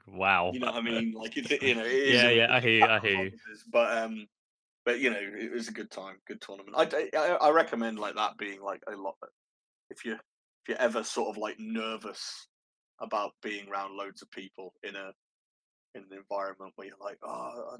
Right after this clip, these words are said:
Speaker 2: you know,
Speaker 1: Yeah, I mean,
Speaker 2: people are
Speaker 1: there's,
Speaker 2: getting
Speaker 1: there's daylight
Speaker 2: boisterous."
Speaker 1: coming through the windows.
Speaker 2: Yeah, like, that's, like, a good first, m-, like, baby's first tournament. If you go,
Speaker 1: <laughs>
Speaker 2: if you, if you, next time you see W S O are doing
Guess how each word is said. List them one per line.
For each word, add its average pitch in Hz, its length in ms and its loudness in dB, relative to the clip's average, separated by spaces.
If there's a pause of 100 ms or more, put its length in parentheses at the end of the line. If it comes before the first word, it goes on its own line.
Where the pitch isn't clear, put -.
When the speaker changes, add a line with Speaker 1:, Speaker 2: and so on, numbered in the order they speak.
Speaker 2:
you 127 120 -18
know, 123 100 -12
Speaker 1:
Yeah, 110 300 -6
I - 80 -10
mean, 151 180 0
Speaker 2:
people 165 40 4
are 165 40 10
Speaker 1:
there's, 147 100 2
Speaker 2:
getting - 0 -
Speaker 1:
there's 143 200 6
daylight 123 460 4
Speaker 2:
boisterous." - 0 -
Speaker 1:
coming 101 240 0
through 113 160 2
the 98 80 4
windows. 92 560 0
Speaker 2:
Yeah, 139 280 8
like, 120 280 0
that's, 151 260 4
like, 147 160 0
a 131 40 -6
good 120 260 -4
first, - 580 -8 (300)
m-, 120 60 -10 (100)
like, 110 200 -4
baby's 110 300 -4
first 110 260 -10
tournament. 101 360 -18 (680)
If - 60 -10
you 196 80 2
go, - 140 -8
Speaker 1:
<laughs> 139 80 -6
Speaker 2:
if - 160 -20
you, 277 140 -18
if 123 120 -8
you, 135 60 -2
next - 180 -4
time 127 140 -2
you 120 60 -6
see 117 160 -4
W 117 300 -2
S 110 140 -8
O 107 120 -6
are 110 60 -8
doing 107 200 -6